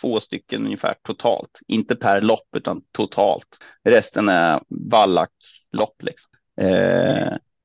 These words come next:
så vi måste ju göra någonting där för, alltså, för uppfödare. Min, min, eh, min familj födde ju upp lite hästar också. Och det är ju liksom,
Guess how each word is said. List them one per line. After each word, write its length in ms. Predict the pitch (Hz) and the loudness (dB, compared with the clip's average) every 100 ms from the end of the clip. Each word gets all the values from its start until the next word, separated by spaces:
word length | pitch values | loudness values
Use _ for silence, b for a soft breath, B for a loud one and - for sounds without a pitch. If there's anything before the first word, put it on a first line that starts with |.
| _ - - | _ -16 -14
så 640 | - - 110 107 104 - - _ _ _ | -6 0 4 4 2 0 -8 _ _ _
vi 180 | - 120 | -4 2
måste 360 | 127 139 - 147 | 4 4 0 0
ju 80 | 151 | 2
göra 240 | 143 117 | 4 2
någonting 540 | 110 104 101 113 104 | 0 -4 -6 -8 -6
där 240 | 104 101 98 | -4 -4 -4
för, 160 | 110 107 | -4 -6
alltså, 200 | 107 104 | -6 -8
för 300 | - 107 - | -6 -4 -4
uppfödare. 1000 | 120 - _ - 117 110 - 120 117 110 | -8 -10 _ -4 -2 -2 -2 0 2 0
Min, 300 | 113 120 117 | 0 -4 -6
min, 580 | - 117 117 113 110 110 | -8 -8 -6 -8 -8 -8
eh, 580 | 113 110 98 50 50 - - | -6 -6 -6 -8 -10 -10 -2
min 260 | 123 120 | 0 2
familj 340 | 120 117 110 104 | 0 0 0 -2
födde 160 | 107 107 | -4 -4
ju 80 | 113 | -4
upp 140 | - | -6
lite 140 | - 104 | -8 -8
hästar 260 | - 95 | -6 -4
också. 260 | 90 - - | -4 -6 -6
Och 160 | - | -4
det 80 | 104 | -2
är 80 | 104 | 0
ju 100 | 107 | -2
liksom, 420 | 101 - 95 90 | -4 -6 -10 -12